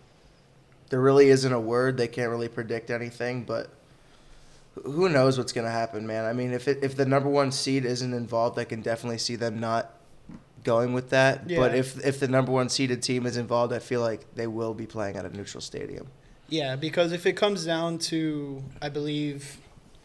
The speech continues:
Speaker 2: the Chiefs and Bengals being involved with it at all, they'll put it on a neutral site, even if it's,
Speaker 1: One hundred percent.
Speaker 2: even if Kansas City still has that number one seed,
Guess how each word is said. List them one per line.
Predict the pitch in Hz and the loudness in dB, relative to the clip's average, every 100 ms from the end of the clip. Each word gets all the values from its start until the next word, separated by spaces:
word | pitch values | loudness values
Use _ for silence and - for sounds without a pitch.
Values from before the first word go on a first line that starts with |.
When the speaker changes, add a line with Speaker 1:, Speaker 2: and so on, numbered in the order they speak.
| - - - | -20 -20 -14
Speaker 2:
the | 147 | -4
Chiefs | 190 180 180 | 0 0 -2
and | 151 | 0
Bengals | 151 156 160 156 | 0 0 -4 -4
being | 151 160 | -4 -4
involved | 143 147 151 | -4 -4 -4
with | 151 151 160 | -6 -8 -6
it | 151 | -4
at | 143 | -4
all, | 143 151 151 - _ _ _ | -4 -4 -8 -20 _ _ _
they'll | - 143 | -10 -6
put | 151 | -6
it | |
on | 143 139 | -4 -4
a | |
neutral | 143 143 143 | -6 -4 -4
site, | 151 139 | -4 -4
even | 151 156 | -6 -4
if | 156 135 | -4 0
it's, | |
Speaker 1:
One | 135 | 0
hundred | 131 120 | 0 0
percent. | 120 180 | -2 0
Speaker 2:
even | 202 | 2
if | 185 - | 2 2
Kansas | 175 160 147 | 0 0 -4
City | 160 151 | -4 -4
still | 143 160 147 | -4 -6 -4
has | 143 143 | -6 -6
that | 139 | -8
number | 139 143 143 | -8 -8 -8
one | 139 135 | -6 -6
seed, | - 143 135 | -6 -6 -10